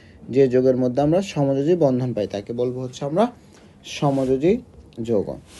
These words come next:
তাহলে সমযোজী বন্ধন কীভাবে গঠিত হয়, এটাও আমরা জানি। দুটি, দুটি মৌলের পরমাণুর মধ্যে ইলেকট্রন শেয়ারের মাধ্যমে।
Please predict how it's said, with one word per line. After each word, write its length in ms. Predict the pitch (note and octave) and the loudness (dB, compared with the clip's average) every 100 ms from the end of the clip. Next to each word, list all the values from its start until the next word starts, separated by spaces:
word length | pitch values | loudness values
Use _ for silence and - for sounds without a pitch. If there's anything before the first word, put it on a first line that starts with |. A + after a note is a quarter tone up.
| - | 0
তাহলে 360 | - - - C#3 | 0 0 -4 -6
সমযোজী 540 | - D#3 D3+ D#3 D3 | -2 0 2 2 2
বন্ধন 380 | C#3 B2+ C3 D#3 | 6 6 6 2
কীভাবে 340 | D3+ C3+ B2+ B2+ | 4 6 6 4
গঠিত 300 | B2 B2 A2+ | 2 2 0
হয়, 240 | B2 F3 | 2 2
এটাও 240 | D3 C#3 | 2 4
আমরা 220 | C3+ C3 A#2+ | 4 4 2
জানি। 320 | A2+ A#2+ G3 - - - - - | 2 0 -2 -6 -20 -20 -20 -10
দুটি, 540 | A#2 C3+ C#3+ C#3 C#3+ F#3 - - - - - - - - - - - - - - - - | 0 2 2 2 2 0 -8 -20 -20 -20 -20 -20 -20 -20 -20 -20 -20 -20 -20 -20 -18 -8
দুটি 380 | A2+ B2+ C3 D3+ | 0 0 2 4
মৌলের 480 | D3+ B2+ A#2+ B2 E3+ | 4 4 4 4 2
পরমাণুর 500 | - D#3 C#3 C3+ C#3 | 6 6 6 2 0
মধ্যে 240 | C#3 D#3+ | 2 6
ইলেকট্রন 440 | F#3 D3+ C3+ D3+ C#3+ | 6 6 2 0 0
শেয়ারের 300 | D3 A#2+ A2 | 0 0 0
মাধ্যমে। 440 | F#2 E2 - D#2 | -4 -8 -10 -12